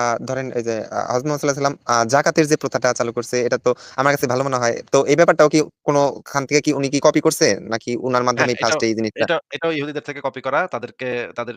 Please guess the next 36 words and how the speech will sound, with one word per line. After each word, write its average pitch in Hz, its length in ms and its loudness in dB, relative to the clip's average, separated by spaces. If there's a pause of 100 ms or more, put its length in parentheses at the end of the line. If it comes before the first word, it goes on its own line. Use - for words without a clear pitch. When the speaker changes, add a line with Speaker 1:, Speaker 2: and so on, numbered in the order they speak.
(160)
Speaker 2:
ভিতরে 113 240 -12
ছিল 131 160 -10
সাদাকাহ, 135 480 -2 (180)
এটা 117 140 -12
ছিল 123 180 -10 (160)
ইহুদিদের। 127 380 -10 (560)
আ, 110 180 -2
এটাও 185 280 2
কপি 160 200 -6
করছে 131 240 -10
মোহাম্মদ। 123 240 -10
সাদ-, - 360 -4
সা-, 135 220 -4
সাদকা 151 360 -2 (100)
ইসলাম 147 200 -10
ধর্মেও 156 240 -6
আছে। 131 240 -8 (400)
কিন্তু 143 140 -8
এই 143 40 -6
সাদকা 143 340 -4
থেকেই, 175 320 -12
আ, 123 240 -14 (200)
মু-, - 220 -18
মোহাম্মদ 127 380 -10
এই 123 120 -6 (360)
জাকাত 120 280 -10
সিস্টেমটা 117 340 -14
বানিয়েছে। 120 300 -10
কিন্তু 160 160 -8
এই 147 60 -6
জাকাত 139 240 -4
সিস্টেমের 160 300 -10
ভিতরে 160 260 -8
যে 147 100 -8
সমস্যাটা 131 600 -6
আছে, 110 220 -10